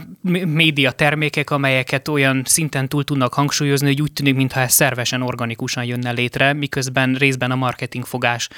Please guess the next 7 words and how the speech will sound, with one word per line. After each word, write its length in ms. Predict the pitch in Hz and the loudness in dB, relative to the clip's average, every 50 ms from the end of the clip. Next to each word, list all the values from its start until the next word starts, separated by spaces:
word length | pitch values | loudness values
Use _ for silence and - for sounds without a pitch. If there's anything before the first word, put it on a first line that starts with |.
| - - - - - - - - | -16 -16 -14 -14 -14 -14 -12 -4
ö, 220 | - 131 123 123 123 117 - - - - | 0 2 2 2 2 0 -2 -6 -10 -4
nak 160 | - 143 127 - | -2 -2 0 2
köszönhető, 560 | - 156 - - 139 120 123 127 - - 131 | 2 2 4 4 2 0 -2 -2 -2 -2 0
hogy 160 | 127 123 135 | 0 2 2
ennyire 260 | 131 127 127 123 127 | 2 2 2 2 2
népszerű 420 | 127 131 131 - - - 120 120 123 | 2 2 2 2 2 0 0 0 0
valami. 440 | 127 131 131 135 143 160 175 185 | 2 4 4 6 6 6 4 4